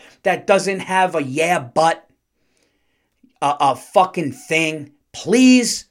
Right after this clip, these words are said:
Can we get some fucking body in there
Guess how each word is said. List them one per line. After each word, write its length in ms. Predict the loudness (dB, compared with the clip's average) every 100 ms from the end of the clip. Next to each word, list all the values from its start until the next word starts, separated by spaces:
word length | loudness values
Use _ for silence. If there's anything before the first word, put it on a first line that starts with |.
| _ _ _ _ _ _ -8
Can 240 | -4 -4
we 140 | -6
get 400 | -8 0 0 0
some 480 | -6 -8 -6 -6 -8
fucking 640 | -12 -4 -2 0 -2 -6 -2
body 380 | 0 2 0
in 340 | -6 -6 -6 -6
there 400 | -6 -6 -6